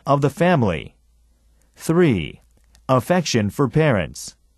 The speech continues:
Four, love for the family. Five, the society and the family.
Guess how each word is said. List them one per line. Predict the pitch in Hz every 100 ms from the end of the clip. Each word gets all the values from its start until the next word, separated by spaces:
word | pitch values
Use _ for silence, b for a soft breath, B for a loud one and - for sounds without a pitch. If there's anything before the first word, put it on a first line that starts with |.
| _ _ _ _ _
Four, | - - 180 139 90 67 - _ _ _ -
love | 123 185 139 87
for | - 117
the | 127
family. | - 165 151 104 78 - - _ _ _ _ _ _ _
Five, | - 175 175 123 85 69 - _ _ _
the | - 101
society | 113 - 175 151 104 104 -
and | 139 147
the | 139
family. | 156 151 110 80 -